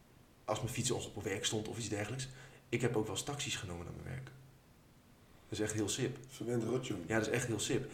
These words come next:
Speaker 1: heb je, had je Uber en dan was er gewoon altijd een, een aanbieder, zeg maar. En dan stond, stond ik voor,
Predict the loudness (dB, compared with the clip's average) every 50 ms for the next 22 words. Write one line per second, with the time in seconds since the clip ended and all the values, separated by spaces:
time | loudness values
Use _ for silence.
0 | -10 -6 -2 0 0 2 2 2 4 4 2 4 4 4 6 6 6 4 4 2
1 | 2 2 2 2 4 2 2 2 2 2 4 4 4 4 4 2 0 0 0 0
2 | 0 0 0 0 0 2 2 4 4 2 2 0 0 -2 0 -2 -2 0 0 0
3 | 0 2 0 0 0 2 0 0 0 0 -2 0 0 0 0 0 0 0 0 2